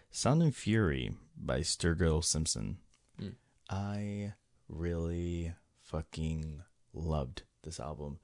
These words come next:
Speaker 1: Simply because he just does it again. He just picks up,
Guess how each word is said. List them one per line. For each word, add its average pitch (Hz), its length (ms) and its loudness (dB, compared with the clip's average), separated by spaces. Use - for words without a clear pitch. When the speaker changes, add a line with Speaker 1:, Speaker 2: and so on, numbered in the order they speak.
Speaker 1:
Simply 147 340 2
because 113 560 4
he 98 220 0
just 87 400 -2
does 85 240 2
it 85 80 0
again. 82 500 -2
He - 140 -8
just 82 300 0
picks - 280 0
up, 98 260 2